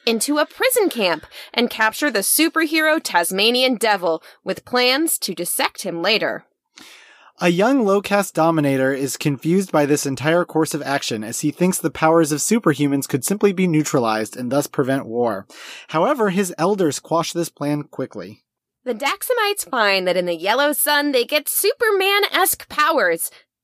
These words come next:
Speaker 1: They're still staying neutral, though.
Speaker 2: The Dominators deliver an ultimatum to Earth. "Surrender the superheroes!" After lengthy debate, the world delivers a message to the aliens. Drop dead.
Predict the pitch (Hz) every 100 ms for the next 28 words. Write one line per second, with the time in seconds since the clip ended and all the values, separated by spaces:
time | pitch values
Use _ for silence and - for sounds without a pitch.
0 | _ - 269 277 269 - - 220 330 294
1 | - 311 302 277 269 247 254 - 202 180
2 | 185 185 180 175 - - - - 180 156
3 | 170 214 233 240 254 208 175 175 175 165
4 | 147 160 180 202 170 165 165 156 185 139
5 | 127 98 - _ - 247 320 370 339 311
6 | - 349 392 214 160 131 101 98 - -
7 | - - - 196 - 170 196 311 - 269
8 | 226 165 139 135 143 143 190 196 175 180
9 | 185 185 185 170 160 175 - 180 185 143
10 | 143 127 107 87 98 - - - _ -
11 | 127 127 151 254 185 190 139 104 95 104